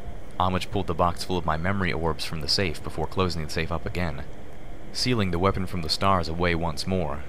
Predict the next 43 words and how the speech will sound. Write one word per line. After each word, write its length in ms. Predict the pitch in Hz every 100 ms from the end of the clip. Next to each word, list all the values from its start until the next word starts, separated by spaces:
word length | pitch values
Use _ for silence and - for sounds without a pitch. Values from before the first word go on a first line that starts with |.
| - - - - - - - - - - - - - - - - - - -
"But 300 | 120 120 - - - - -
I 180 | 117
believe 300 | 120 120 123
that 140 | 117 107
the 80 | 104
amount 260 | 104 104
of 80 | -
truth 300 | - 123 110
in 60 | 98
the 60 |
zebra's 360 | 92 107 98 90
legends 400 | 113 110 104 98
is 140 | 80
a 40 | 80
good 220 | 123 131
bit 160 | 127
more 240 | 104 107 101
than 140 | 87
zero. 420 | 90 104 76 69 69 - - - - - - - -
I 120 | 123
don't 160 | 117 98
believe 280 | 104 101
that 120 | 82 87
your 180 | 101
ancestors 480 | 104 107 90 - 87
understood 400 | 92 101 90 107
the 80 | 87
stars 380 | - 110 95 85
nearly 240 | 104 117
as 120 | 95
much 160 | 104 104
as 100 | 90
they 100 | 101
believed 380 | 87 87 113 -
they 100 | 85
did." 300 | 82 76 76 - - - - - - - - - - - - - - - - -
Homage 240 | 101 87
looked 200 | 82 76
to 60 | 85
me, 260 | 87 73 69 -
addressing 380 | - 101 98 85
us 120 | 78
both. 420 | 90 85 71 -